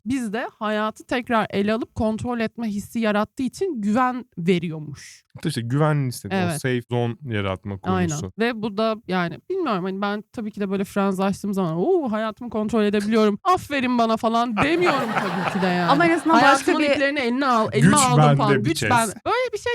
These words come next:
Speaker 1: demiyorum tabii ki de ama demek ki bir yerlerden geliyor yani bu.
Speaker 2: Bu
Speaker 3: Başka bir
Speaker 2: bilinçsel
Speaker 3: şeyle
Speaker 2: yani.
Speaker 3: daha challenge etmekten uzak tutuyorsun kendini.
Speaker 1: Evet.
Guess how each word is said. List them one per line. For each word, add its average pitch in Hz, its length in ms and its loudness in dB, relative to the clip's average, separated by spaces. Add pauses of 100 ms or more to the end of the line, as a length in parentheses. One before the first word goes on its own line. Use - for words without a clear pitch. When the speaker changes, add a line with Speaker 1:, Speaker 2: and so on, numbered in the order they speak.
(180)
Speaker 1:
demiyorum 320 360 2
tabii 196 220 -6
ki 262 100 -10
de 349 40 -4
ama 453 280 -4
demek 370 220 -4
ki 320 120 -10
bir 330 40 -2
yerlerden 285 600 0
geliyor 415 340 2
yani 226 360 2
bu. 165 180 -2
Speaker 2:
Bu 123 120 -4
Speaker 3:
Başka 214 340 2
bir 269 40 2
Speaker 2:
bilinçsel 277 280 2
Speaker 3:
şeyle 277 120 4
Speaker 2:
yani. 254 100 0
Speaker 3:
daha 254 360 2
challenge 254 440 0 (400)
etmekten 233 540 0 (200)
uzak 185 260 -2
tutuyorsun 170 360 -4
kendini. 160 560 -2
Speaker 1:
Evet. 208 320 2